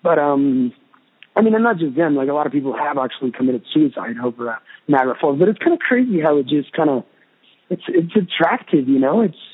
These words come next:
it, it, you know, you stand in front of it and, and there's something about it. Like, I can, I can tell you today for sure that, you know, during a three-year process, I got to be absolutely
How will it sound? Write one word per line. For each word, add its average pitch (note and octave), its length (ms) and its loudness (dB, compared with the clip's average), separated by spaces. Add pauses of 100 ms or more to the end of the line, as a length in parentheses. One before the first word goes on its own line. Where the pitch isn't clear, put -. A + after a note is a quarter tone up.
it, D3+ 220 0
it, D3 180 0
you D3+ 160 2
know, C#3+ 80 0
you D3+ 220 2
stand F#3+ 200 2
in F#3+ 180 2
front E3+ 220 2
of F#3 80 4
it C#3 140 4
and, C3+ 360 2 (600)
and D3 120 2
there's F3+ 160 2 (120)
something G#3 340 2
about C#3 380 2
it. A#2 160 -2
Like, B2 240 0 (200)
I E3 120 2
can, D3 280 2
I C#3+ 140 2
can D3 200 0
tell C#3 200 2
you C3+ 120 4
today C3 520 2
for B2 140 -2 (160)
sure D3 240 4
that, B2 240 -2 (460)
you C#3+ 80 2
know, C#3 160 2
during C3+ 420 2
a C3 40 -2 (120)
three-year D3+ 360 2
process, C3 600 -2
I C3+ 300 0 (100)
got C3+ 280 -2
to D3 100 -8
be C3+ 400 -2 (420)
absolutely C#3+ 880 0